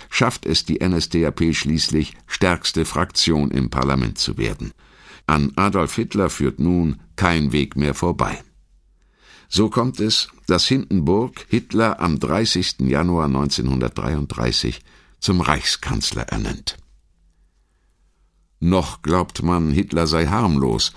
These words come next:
und man könne ihn im Kabinett einrahmen, ein Irrtum mit weitreichenden Folgen.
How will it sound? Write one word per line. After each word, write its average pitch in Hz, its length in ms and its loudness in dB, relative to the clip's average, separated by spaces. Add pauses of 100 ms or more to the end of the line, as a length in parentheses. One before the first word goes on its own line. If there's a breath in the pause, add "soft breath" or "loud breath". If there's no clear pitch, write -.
(120)
und - 180 -2
man 95 200 0
könne 123 300 2
ihn 107 280 2
im 95 220 0
Kabinett 90 760 0
einrahmen, 73 880 2 (440 soft breath)
ein 78 220 -2
Irrtum 85 500 0
mit 65 180 -2
weitreichenden 65 800 -2
Folgen. 90 520 -6